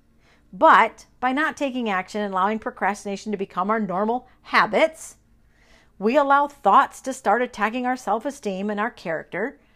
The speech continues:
which then turns into our self-confidence. And then we start making more excuses, and then we live in a world of comfortable, even when we want something better. Now,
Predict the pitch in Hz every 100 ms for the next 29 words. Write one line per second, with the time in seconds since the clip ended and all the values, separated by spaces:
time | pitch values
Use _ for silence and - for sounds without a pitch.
0 | _ _ _ 240 - 262 269 320 - 254
1 | 240 247 247 240 240 196 233 - - 180
2 | - 170 190 - - _ _ _ _ _
3 | _ _ _ 247 302 330 - 339 320 330
4 | 311 269 339 - - 220 190 208 247 -
5 | _ _ - 339 370 381 233 285 349 302
6 | 190 254 294 311 - 202 196 202 262 -
7 | - 277 311 349 294 302 285 302 254 214
8 | 247 - - 190 180 214 226 262 _ _
9 | _ _ _ - 349 285 - - _ _
10 | _ _ _ _ _ _ _ _ _ _
11 | _ _ _ _ _ _ _ _ _ _
12 | _ _ - 269 -